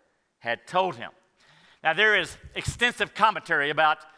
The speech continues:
Abraham and some of his decisions in the New Testament in several places.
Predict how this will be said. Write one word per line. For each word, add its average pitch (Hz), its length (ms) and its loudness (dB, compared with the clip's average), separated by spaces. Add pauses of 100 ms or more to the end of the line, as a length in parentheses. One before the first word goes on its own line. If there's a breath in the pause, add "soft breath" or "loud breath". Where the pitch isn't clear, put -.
(460 soft breath)
Abraham 170 640 2
and 151 160 -6
some 208 200 -2
of 208 80 0
his 196 160 -4
decisions 165 560 -4
in 165 100 -4
the 160 80 -6
New 170 140 -4
Testament 160 400 -2
in 127 60 -14
several 165 280 -2
places. 147 480 -4